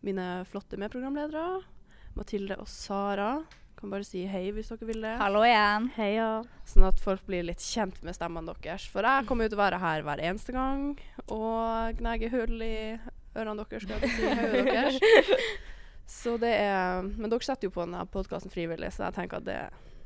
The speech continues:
Speaker 1: håper, jeg håper det er frivillig i hvert fall.
Speaker 3: Ja.
Speaker 1: <laughs>
Speaker 2: Det får
Speaker 3: Det
Speaker 2: være
Speaker 3: går
Speaker 2: deres eget,
Speaker 3: fint.
Speaker 2: eget valg.
Speaker 1: Ja, det er det. Eh, og nå har vi jo kommet oss over den, eh, introduksjonskneika, kan man si.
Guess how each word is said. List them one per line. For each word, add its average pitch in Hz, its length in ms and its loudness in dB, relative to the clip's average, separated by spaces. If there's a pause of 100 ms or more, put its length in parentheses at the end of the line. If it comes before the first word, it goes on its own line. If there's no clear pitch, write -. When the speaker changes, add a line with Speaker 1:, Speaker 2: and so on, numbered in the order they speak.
(220)
Speaker 1:
håper, 180 240 0
jeg 170 120 0
håper 202 200 -2
det - 40 -8
er - 80 -12
frivillig 147 240 -8
i 147 40 -6
hvert - 160 -6
fall. - 160 0 (160)
Speaker 3:
Ja. 254 120 10
Speaker 1:
<laughs> 262 680 8
Speaker 2:
Det 196 180 -4
får 190 120 -6
Speaker 3:
Det 233 80 10
Speaker 2:
være 214 100 6
Speaker 3:
går 208 160 4
Speaker 2:
deres 185 160 -2
eget, - 220 -4
Speaker 3:
fint. - 240 0
Speaker 2:
eget 175 240 -12
valg. - 220 -16 (240)
Speaker 1:
Ja, 196 100 2 (100)
det - 120 -2
er 143 200 -6
det. - 100 -8 (580)
Eh, 208 160 0
og 214 80 0
nå 254 120 2
har 269 120 4
vi 226 80 4
jo 185 100 2
kommet 175 320 -2
oss 165 160 -4
over 170 260 0
den, 165 360 -2
eh, 160 240 -4
introduksjonskneika, 175 1400 -6
kan 226 160 -6
man 220 100 -6
si. 262 200 -4